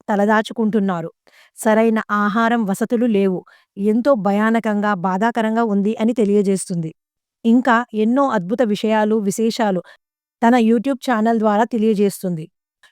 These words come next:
మన సంస్కృతి సాంప్రదాయాలను ఎంతగానో ఇష్టపడుతున్న ఈ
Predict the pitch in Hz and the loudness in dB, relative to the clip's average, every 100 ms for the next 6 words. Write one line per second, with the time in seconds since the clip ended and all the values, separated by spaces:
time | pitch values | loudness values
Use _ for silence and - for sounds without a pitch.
0 | _ _ 202 226 294 233 233 233 269 262 | _ _ -2 0 0 0 -2 -2 -2 -2
1 | 196 196 220 208 202 190 185 180 226 - | -2 0 0 0 0 0 0 0 -2 -6
2 | _ 196 220 247 262 262 277 262 - 240 | _ -2 0 0 0 2 2 -2 -2 -2
3 | 226 220 214 214 - - | -2 0 0 -2 -4 -4